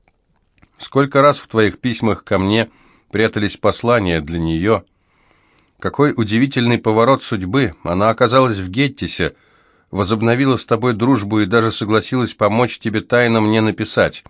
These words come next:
Я тут же ответила ей, поблагодарила и напомнила ей о чудесных днях, проведенных вместе, прежде чем мы так глупо поссорились из-за мужчины. Какими же мы были дурочками. Правда, в глубине души...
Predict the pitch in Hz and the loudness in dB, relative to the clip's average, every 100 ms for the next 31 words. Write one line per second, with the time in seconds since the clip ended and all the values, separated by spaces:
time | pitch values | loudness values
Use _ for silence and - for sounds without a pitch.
0 | _ _ _ _ _ _ _ - 90 92 | _ _ _ _ _ _ _ -8 -6 -2
1 | 139 110 131 135 156 139 107 101 92 120 | -2 0 0 2 0 0 0 -2 0 0
2 | 95 82 90 98 107 120 131 131 117 113 | -2 -2 -2 -2 0 0 0 0 0 0
3 | 113 139 131 120 117 113 123 113 - 107 | 0 0 0 2 2 0 0 0 -2 -4
4 | 120 - 113 92 90 - 135 113 - 92 | -4 -2 -4 -4 -8 -2 0 0 -2 -4
5 | 95 107 104 95 - 87 117 113 - 85 | -2 0 0 -2 -4 -2 -2 -2 -4 -8
6 | - _ _ _ - 101 90 92 - 101 | -8 _ _ _ -4 -2 -2 -4 -4 -2
7 | 98 98 90 85 82 104 135 107 98 92 | 0 -2 -2 -4 -2 -2 -2 -2 -2 -2
8 | - 110 90 82 - 87 90 87 82 - | -2 -4 -4 -6 -8 -4 -2 -2 -4 -6
9 | 107 80 67 _ _ _ _ 90 - 107 | -6 -6 -8 _ _ _ _ -10 -4 -2
10 | 95 92 92 82 101 92 82 113 92 - | -2 0 0 0 -2 -2 0 -2 -4 -10
11 | 64 62 _ _ _ _ _ _ _ _ | -14 -16 _ _ _ _ _ _ _ _
12 | 117 127 123 117 120 131 131 143 131 131 | 0 0 0 -2 -2 0 0 0 -2 -2
13 | - 160 | -2 -4